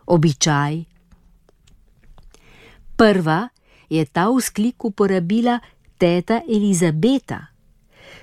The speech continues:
Ta je prva razumela veličino Marijine vere, ko je vzkliknila: "Blagor ji, ki je verovala, da se bo izpolnilo, kar ji je povedal Gospod."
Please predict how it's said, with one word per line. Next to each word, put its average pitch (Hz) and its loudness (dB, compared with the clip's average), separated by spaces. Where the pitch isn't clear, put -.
Ta 190 4
je 180 2
prva 294 2
razumela 175 2
veličino 180 0
Marijine 156 0
vere, 165 2
ko 156 -6
je 147 -2
vzkliknila: 160 0
"Blagor 170 2
ji, 170 2
ki 175 -4
je 160 2
verovala, 151 0
da 165 2
se 170 0
bo 160 2
izpolnilo, 165 2
kar 175 0
ji 160 2
je 160 2
povedal 151 -2
Gospod." - -8